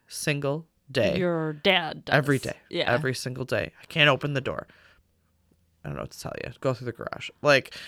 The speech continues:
Speaker 1: every day. So that actually needs to be in the short list of things 'cause it does stick. It is hard to open when the twins come home. Like, it, it,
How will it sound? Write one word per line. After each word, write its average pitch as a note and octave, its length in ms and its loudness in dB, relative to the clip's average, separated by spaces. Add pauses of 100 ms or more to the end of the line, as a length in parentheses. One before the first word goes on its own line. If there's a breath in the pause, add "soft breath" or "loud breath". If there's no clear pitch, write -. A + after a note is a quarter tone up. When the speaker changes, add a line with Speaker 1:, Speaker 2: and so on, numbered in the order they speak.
(400 loud breath)
Speaker 1:
every D#3 300 8
day. G2+ 300 0
So F3 220 0
that D#3+ 520 10
actually C#3+ 500 6
needs C3 380 -2
to D3+ 60 -4
be D3 140 0
in C#3+ 80 -2
the C#3+ 80 -2
short C#3 260 2
list C3+ 140 -2
of D3 60 0
things D3 180 2
'cause G#3 200 2
it G3 200 6
does D#3 260 10
stick. - 440 2
It C3 120 2
is B2 220 0
hard C#3+ 220 2
to - 60 -2
open C3 520 0
when B2+ 280 -4
the B2 60 -6
twins C#3+ 380 -2
come C#3+ 160 -4
home. B2+ 480 0
Like, A#2 200 0
it, C3+ 260 -4
it, C3 240 0